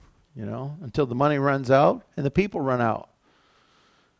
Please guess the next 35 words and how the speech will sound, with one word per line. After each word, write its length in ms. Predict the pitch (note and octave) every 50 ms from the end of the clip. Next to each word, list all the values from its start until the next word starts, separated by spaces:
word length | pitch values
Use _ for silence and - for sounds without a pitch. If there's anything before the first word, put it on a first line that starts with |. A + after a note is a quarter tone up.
| _ _ _ _ -
And 60 | B2+
there's 140 | B2 A#2 -
twenty, 340 | - - D3 D3 D#3 D3
thirty 300 | C3 - D#3+ D3+ D3 D3+
people 380 | C3+ - E3+ F3 E3+ - D3 B2+
sitting 260 | - - E3 D3+ C#3+
and 100 | B2+ A#2+
looking 220 | C#3 F3 - E3 C3+
at 80 | B2+
each 220 | A#2+ G#2+ - - A#2+
other 180 | A#2 A#2+ A2+
saying, 380 | - - B2+ B2+ B2+ B2 B2 - _ _ _ _ _ _ -
"Where's 340 | C3+ D3+ F#3 F#3+ F#3 D3
all 200 | F3 E3 E3+ F3
the 100 | D#3 F3
young 320 | E3+ E3+ D#3+ E3 F3+ E3 D3+
people? 460 | - E3 C#3 A#2 _ - G#2+ F#2+ - _ _ _ _ _ _ _ _ _ _ _ _ _ _ _ _
Where's 300 | - E3 G3 G3+ F3 D3
everybody? 560 | F3+ E3 D3 D#3 C#3 C3 B2 B2+ B2 A#2 A2 G2
How's, 340 | A2+ C#3+ F3+ F#3+ - - - _ _ _ -
wow." 280 | F3+ A3 B3 G#3+ - - - - _ -
And 140 | - D3+ D#3
then 160 | G3 A3+ A#3
they'll 140 | B3+ B3 A3
say 240 | - - G#3+ G#3 G3
things 280 | - G3+ F#3+ F#3+ D#3+
like, 200 | F3 E3+ E3+ D#3+ - _ _ _ _ _ - - _ _
"Do 80 | - D#3+
you 80 | F3+ F#3+
remember 600 | G#3 G#3+ G#3 G3 A#3+ C4+ D4+ F#4+ G4 E4+ C#4+ A#3
how 280 | A3+ A#3+ A#3+ A3+ A3
it 140 | A#3 A#3+ -
used 480 | C#4 D4 A#3+ C4 C4+ G#3 - - - G#3
to 80 | G3
be?" 400 | F3 G3 F3 D#3+ C3 G#2 E2 -